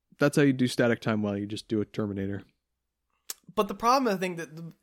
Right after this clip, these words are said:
Speaker 2: the longer you develop or you stay in static timeline, the more it's gonna become fluid, because the more it's, it's people becoming aware of what's going on.
Speaker 1: Mm-hmm.
Speaker 2: If I went back to ten years ago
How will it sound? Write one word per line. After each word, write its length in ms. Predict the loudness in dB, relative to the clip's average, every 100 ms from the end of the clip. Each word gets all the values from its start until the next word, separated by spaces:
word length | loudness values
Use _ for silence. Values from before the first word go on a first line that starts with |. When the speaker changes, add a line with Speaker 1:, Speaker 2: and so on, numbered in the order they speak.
| _ _ _ _ _ _ _ -10
Speaker 2:
the 180 | -4
longer 400 | 0 4 6 6 2
you 180 | 0
develop 640 | 0 0 0 2 4 4 0
or 60 |
you 160 | -6 -8
stay 480 | -10 -10 -4 -2 -2
in 260 | -4 -8
static 420 | -8 -6 -4 -4 -8
timeline, 540 | -12 -12 -10 -10 -12
the 80 | -12
more 380 | -8 -2 0 0
it's 120 | -2
gonna 140 | -8
become 320 | -10 -10 -12
fluid, 380 | -12 -14 -12 -12
because 420 | -14 -4 -2 -2
the 80 | -4
more 520 | -4 0 2 2 0 -6 _ _ _ -4
it's, 320 | -4 -6 -6
it's 180 | -6 -6
people 320 | -6 -2 0
becoming 380 | -2 -2 -2 -2
aware 440 | -4 -2 0 -2
of 100 | -4
what's 220 | -6 -6 -6
going 260 | -10 -10
on. 240 | -16 -20 -8
Speaker 1:
Mm-hmm. 260 | -2 -2 -2 -6 _ _ -20 _
Speaker 2:
If 100 | 2
I 120 | 4
went 200 | 4 4
back 260 | 2 2 -2
to 60 |
ten 260 | -6 -4 -4
years 200 | -6 -8
ago 320 | -6 -6 -8